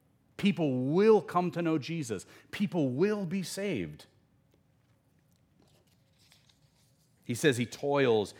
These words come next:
he struggles. Those are both words that convey the idea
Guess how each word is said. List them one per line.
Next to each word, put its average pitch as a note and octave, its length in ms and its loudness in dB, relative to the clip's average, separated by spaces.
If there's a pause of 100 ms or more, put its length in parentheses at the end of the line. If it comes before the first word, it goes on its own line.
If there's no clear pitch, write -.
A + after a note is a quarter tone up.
(180)
he B2+ 120 -8
struggles. A2+ 680 0
Those D#3 180 0
are D3 60 0
both D#3 440 2
words C#3 440 2
that A#2 240 -4
convey A2+ 680 0 (180)
the A#2 120 -2
idea A2 640 0